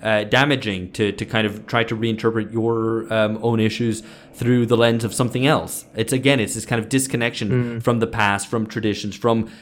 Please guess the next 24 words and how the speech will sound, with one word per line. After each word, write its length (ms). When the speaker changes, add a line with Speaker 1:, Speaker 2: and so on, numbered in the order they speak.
Speaker 1:
the 100
historical 520
development 540
of 200
different 320
societies, 760
um, 500
in 380
the, 440
in, 340
in, 160
in 140
favor 340
of, 220
uh, 380
looking 320
at 100
things 180
in 80
terms 220
of 220
the 140
global 340
mediatized 800